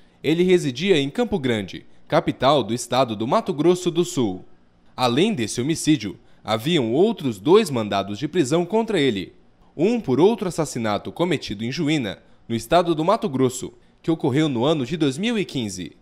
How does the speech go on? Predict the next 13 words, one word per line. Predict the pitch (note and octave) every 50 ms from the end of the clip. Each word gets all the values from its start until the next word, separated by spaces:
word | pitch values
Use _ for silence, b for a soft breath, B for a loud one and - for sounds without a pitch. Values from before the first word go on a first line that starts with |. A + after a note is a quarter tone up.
| _ -
O | -
mandante | A3 B3 A3+ E3+ B2 D3 F#3 A3+ A#3 - - B2
do | G#2 C3
homicídio | D#3+ F3 B2+ G2+ - - F3+ C#3+ G#2+ F2+ B B B B -
estava | A2+ - - E3 E3 D#3
foragido | - F#3+ F#3 D3+ B2 A2+ C#3 E3 D3+
até | C3+ - F3+
o | E3+
mês | E3 E3+ F3 E3
de | C#3+ F#3
abril | D#3+ A#2+ B2 D3 G3 F#3+
desse | D3+ F3 F3 - - D#3
ano, | D3+ D#3+ C3+ G2